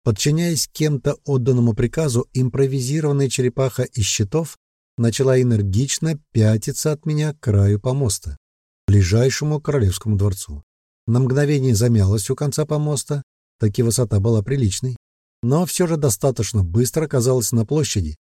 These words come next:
после чего начала быстро продвигаться к воротам дворца, эффективно продавливая себе дорогу в толпе.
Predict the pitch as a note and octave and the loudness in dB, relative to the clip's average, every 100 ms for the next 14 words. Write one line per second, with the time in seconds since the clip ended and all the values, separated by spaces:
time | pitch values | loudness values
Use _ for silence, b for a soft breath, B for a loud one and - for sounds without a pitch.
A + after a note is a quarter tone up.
0 | _ _ B2+ A#2+ A#2+ G#2 B2 B2 A#2+ - | _ _ 0 0 2 0 0 2 2 0
1 | G#2+ E2+ F2+ C#3+ - D#3 D#3 D#3 D#3 D#3+ | 0 0 0 0 0 0 0 -2 -2 -2
2 | D3 D3+ - C3+ G2 G2+ F2 F#2+ - D#2 | -4 -6 -2 0 2 0 0 0 -2 -10
3 | C2+ _ _ _ _ - A2 A#2+ G2+ - | -10 _ _ _ _ -2 -2 0 -2 0
4 | B2+ A#2 G2 G#2 F#2 F2 C#3+ C#3+ C3 G2 | 0 2 2 2 0 2 0 2 2 2
5 | F2 G#2 G2 F#2 F2+ A2 A2 G2 F#2+ E2+ | 0 0 0 0 0 0 -2 -4 -4 -4
6 | - C2+ | -8 -14